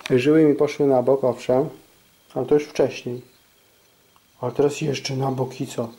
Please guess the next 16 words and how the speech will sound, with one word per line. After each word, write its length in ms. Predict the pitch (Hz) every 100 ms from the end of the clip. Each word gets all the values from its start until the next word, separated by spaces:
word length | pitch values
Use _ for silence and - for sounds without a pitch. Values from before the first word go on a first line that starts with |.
| _ _ _ _ _ _ _ _ _ _ _ - - _ _ _ _ _ _ _ _ _ _
Jakby, 380 | 123 127 135 151 - _ _ _ _ _ -
jakby 240 | 135 151
się 120 | -
poluzowały. 720 | 196 311 349 381 359 180 113 113 - _ _ _ _ _ _ _ _ _ _ _ _ _ _ _ _ _ -
No, 120 | 160
ruszam 280 | 196 165 139
palcami. 720 | 139 131 123 117 123 143 165 - _ _ _ _ _ _ _ _ _ _ _ _ _ _
To 100 | 143
przecież 260 | 165 165
to 100 | 170
powin-, 500 | 165 165 143 139 143 -
powinny 340 | 143 135 135
stać 220 | - 175
w 60 | 220
miejscu 520 | 339 247 - - 113
chyba. 260 | 120 117